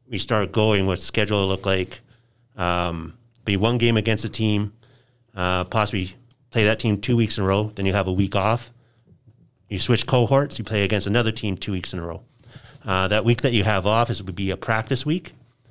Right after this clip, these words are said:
uh, with the same team that you've been playing against, uh, the previous week,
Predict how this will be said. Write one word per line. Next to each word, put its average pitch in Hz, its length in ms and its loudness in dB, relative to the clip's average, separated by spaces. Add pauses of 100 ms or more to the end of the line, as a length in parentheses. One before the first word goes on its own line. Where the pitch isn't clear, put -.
(120)
uh, 92 300 2
with 95 120 -2
the 101 60 -6
same 120 260 2
team 113 160 0
that 98 100 -2
you've 101 80 -6
been 98 120 0
playing 113 300 -2
against, 92 480 -4 (580)
uh, 90 400 0
the 92 140 -10
previous 95 460 -2
week, 95 300 -6